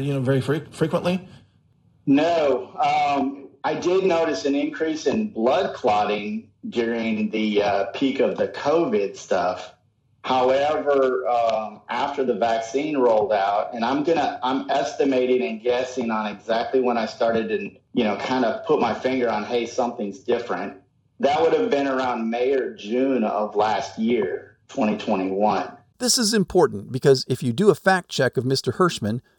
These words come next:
Speaker 3: two sites pop up immediately, factcheck dot org and pointer dot org. The articles on both of these sites are identical because they're written, ostensibly, by the same person, Nassim Ferdowsi. As you might expect,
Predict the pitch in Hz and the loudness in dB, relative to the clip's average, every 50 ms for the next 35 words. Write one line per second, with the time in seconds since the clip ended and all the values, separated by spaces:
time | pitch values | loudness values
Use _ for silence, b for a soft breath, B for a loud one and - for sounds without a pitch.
0 | _ - - 254 262 254 247 - - 196 185 190 - - - - - 156 151 147 | _ -8 -4 -4 -2 0 2 4 4 6 4 4 2 -2 -4 2 2 2 2 4
1 | - 143 135 - - 135 131 131 123 117 110 104 104 104 101 95 98 107 107 _ | 4 2 2 4 2 0 0 0 0 -2 -2 -4 -6 -6 -8 -8 -10 -10 -10 _
2 | _ _ _ _ _ _ _ _ _ - - - - 196 220 220 _ - - 214 | _ _ _ _ _ _ _ _ _ -20 -8 -2 0 0 0 0 _ -2 0 0
3 | 208 _ - 202 185 190 - 151 135 127 131 127 123 - - _ - - 123 123 | 0 _ 0 0 0 0 2 4 4 6 6 4 2 -2 -14 _ -4 -2 -2 -2
4 | 117 - - 160 143 127 - - 139 131 127 - - 104 107 - - 104 92 90 | -2 -4 -2 -2 -2 0 0 0 0 -2 0 0 0 0 0 0 -4 -4 -4 -4
5 | - - _ _ _ _ _ _ _ _ _ _ - 143 131 - - 151 165 185 | -6 -8 _ _ _ _ _ _ _ _ _ _ -12 -10 -6 0 2 4 4 4
6 | - - 143 131 123 - - - 127 120 123 113 107 123 151 175 - 175 151 151 | 4 6 6 6 6 4 0 0 0 0 0 2 6 6 6 6 4 0 -2 0
7 | 151 135 - - 139 123 127 - - 131 123 123 117 139 175 196 - 151 - 127 | -2 0 2 4 4 4 4 2 2 2 2 2 2 0 0 0 0 0 0 2
8 | 113 123 139 156 175 175 165 208 202 196 180 180 180 - 123 123 143 180 - - | 2 2 2 4 2 4 6 6 6 6 6 2 0 -2 -2 -4 -4 -6 -6 -8
9 | - 127 - - - 139 131 - - 123 101 117 123 123 160 185 202 196 180 - | -6 -6 -4 0 0 0 2 2 0 0 2 2 2 2 2 2 0 0 -2 0
10 | - 220 220 208 - - - 143 131 - - 98 - - - - 262 135 135 131 | 0 0 0 0 -2 0 2 2 2 2 -2 -8 -8 -10 -12 -8 -4 -2 -2 0
11 | - - - - 175 170 175 175 170 165 147 - - 151 139 139 123 127 160 - | 0 -2 -2 -2 -2 0 0 0 0 -2 -2 -4 -2 0 2 2 2 2 2 2
12 | - - - 123 135 _ _ _ _ _ _ _ _ _ _ _ - 143 127 123 | 0 0 -4 -12 -14 _ _ _ _ _ _ _ _ _ _ _ 0 0 2 2
13 | 156 165 175 180 180 180 - - - 202 190 151 131 - - | 2 2 2 2 2 0 -2 -2 0 2 2 2 0 -2 -10